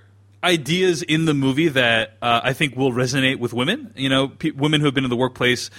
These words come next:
this idea that, like, women need to w-, just look at the current election and Matt Lauer's horrendous interview of Hillary Clinton and Donald Trump. The idea that, like, women need to work twice as hard to get respected the same,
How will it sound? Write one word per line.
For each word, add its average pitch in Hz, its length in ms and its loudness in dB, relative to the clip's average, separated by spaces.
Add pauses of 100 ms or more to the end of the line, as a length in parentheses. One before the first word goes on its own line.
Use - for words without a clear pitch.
(200)
this 151 160 0
idea 151 340 2
that, 131 220 0
like, 123 160 0
women 190 340 2
need 180 180 0
to 170 200 2
w-, - 160 -10 (340)
just 311 240 0
look 277 180 0
at 302 80 0
the 214 380 0
current 294 360 -2
election 196 600 0
and 156 220 0
Matt 196 220 0
Lauer's 180 420 2
horrendous 175 460 0
interview 139 460 2
of 123 420 0 (380)
Hillary 160 520 4
Clinton 139 460 -2
and 117 200 -2
Donald 113 280 -2
Trump. 101 200 -6
The 139 120 2
idea 139 260 2
that, 147 140 0
like, 131 160 0
women 175 260 2
need 175 120 0
to 165 60 4
work 143 260 0
twice - 280 -4
as 143 100 -8
hard 139 380 -2 (240)
to 160 80 0
get 147 140 0
respected 135 440 -2
the 113 60 -8
same, 113 380 -6